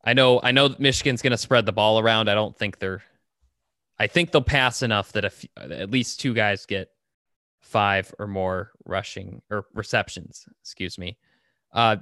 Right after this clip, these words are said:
next one, fifty-nine point five combined receiving yards from the tight ends. This has been an interesting thing about Michigan's offense. I don't,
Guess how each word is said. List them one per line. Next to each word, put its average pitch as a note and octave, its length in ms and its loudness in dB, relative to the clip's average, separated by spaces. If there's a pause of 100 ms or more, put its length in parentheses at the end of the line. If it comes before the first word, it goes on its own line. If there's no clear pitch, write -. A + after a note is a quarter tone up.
next D3 280 0
one, D#3+ 200 4
fifty-nine G3 580 2
point F3 300 0
five D3+ 440 2
combined C3+ 720 0
receiving C3+ 600 -2
yards A2 260 2
from A2+ 120 -8
the F#2+ 60 -8
tight A#2 340 2
ends. A2 440 0 (760)
This G3 300 0
has D#4 80 -12
been C4 280 0 (380)
an E3+ 140 6
interesting F3 680 0
thing D#3 260 -2
about A#2 220 2
Michigan's A#2+ 340 -4
offense. A2 440 -2
I A#2 100 0
don't, B2+ 260 0